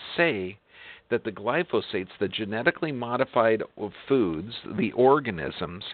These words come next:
um, that the, the spray, the herbicide they put on 'em, can cause cancer, can cause mutations of the cell and the body,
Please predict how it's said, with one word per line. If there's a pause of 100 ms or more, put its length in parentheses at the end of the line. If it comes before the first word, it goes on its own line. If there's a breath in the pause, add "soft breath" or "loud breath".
(600 loud breath)
um,
that (160)
the, (220)
the (240)
spray,
the
herbicide
they
put
on
'em, (520 loud breath)
can
cause (100)
cancer, (360 loud breath)
can
cause (100)
mutations (140)
of
the (160)
cell
and
the
body,